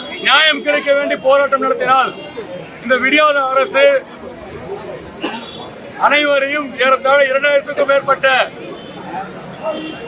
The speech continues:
மக்களை, மக்கள் தான் பாதிக்கப்பட்டிருக்கோம். அந்த பாதிக்கப்பட்டிருக்க மக்களை, மக்களுக்காக போராட்டம் அவங்க எல்லாம் கைது பண்ணி மண்டபத்தில் அடைக்கிறாங்க.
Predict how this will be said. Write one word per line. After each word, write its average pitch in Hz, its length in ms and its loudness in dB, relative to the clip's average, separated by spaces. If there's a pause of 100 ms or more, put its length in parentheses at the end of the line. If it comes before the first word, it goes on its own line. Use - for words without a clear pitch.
(160)
மக்களை, 285 520 2
மக்கள் 285 380 -2
தான் 262 340 2 (840)
பாதிக்கப்பட்டிருக்கோம். 277 800 2
அந்த 240 140 -6
பாதிக்கப்பட்டிருக்க 277 560 2
மக்களை, 262 500 0
மக்களுக்காக 269 580 0
போராட்டம் 254 460 0
அவங்க 233 300 -4
எல்லாம் 262 220 -2
கைது 254 260 2
பண்ணி 247 200 -2
மண்டபத்தில் 247 440 -2
அடைக்கிறாங்க. 208 440 -2